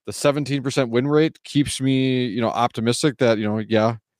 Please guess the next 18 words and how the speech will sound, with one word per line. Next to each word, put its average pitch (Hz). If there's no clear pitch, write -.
he, -
he 113
deserves 113
to 123
be 110
on 107
a 98
roster. 107
Not 107
saying 110
he 107
should -
be 107
sitting 107
out 107
on 95
waivers, 110
but 95